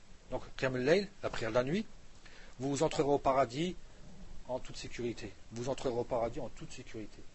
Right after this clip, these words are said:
Donc non seulement tu rentres au paradis, mais en plus en toute sécurité. Donc,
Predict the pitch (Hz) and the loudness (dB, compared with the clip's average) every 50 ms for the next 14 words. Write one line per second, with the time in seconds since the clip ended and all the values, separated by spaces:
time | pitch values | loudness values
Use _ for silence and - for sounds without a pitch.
0 | - - - - - 117 110 - 135 135 131 - 139 135 131 - 127 120 117 - | -12 -12 -12 -10 -10 -8 -8 -8 -6 -6 -8 -8 -6 -6 -6 -6 -6 -6 -6 -8
1 | - 117 - 120 113 120 120 170 170 147 143 135 - - 139 - 127 117 - - | -10 -8 -4 -2 0 0 0 0 -2 0 0 0 0 0 -4 -4 -4 -2 -2 -4
2 | - - - 127 - - 113 110 104 - - - - - - - - - - - | -4 -4 -6 -6 -4 -4 -4 -2 0 0 0 -2 -2 -6 -12 -12 -10 -8 -8 -8
3 | - - - - 117 139 - | -8 -8 -6 -2 -4 -2 -2